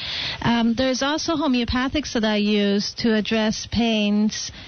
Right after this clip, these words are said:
after or before exercise that you would take. And what these homeopathic medicines do is they allow the,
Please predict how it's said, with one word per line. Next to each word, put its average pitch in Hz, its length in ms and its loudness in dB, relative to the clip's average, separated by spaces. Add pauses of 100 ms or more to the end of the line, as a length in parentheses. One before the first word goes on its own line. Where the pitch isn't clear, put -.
(360)
after 220 880 0
or 220 100 2
before 214 460 2
exercise 214 1200 0
that - 260 0
you 226 100 2
would 208 180 0
take. 220 540 0 (420)
And 233 360 2
what 233 140 -2
these 247 200 0
homeopathic 262 760 0
medicines 233 600 0
do 214 280 2 (260)
is 226 220 0
they 240 280 0
allow 233 480 0
the, 220 340 0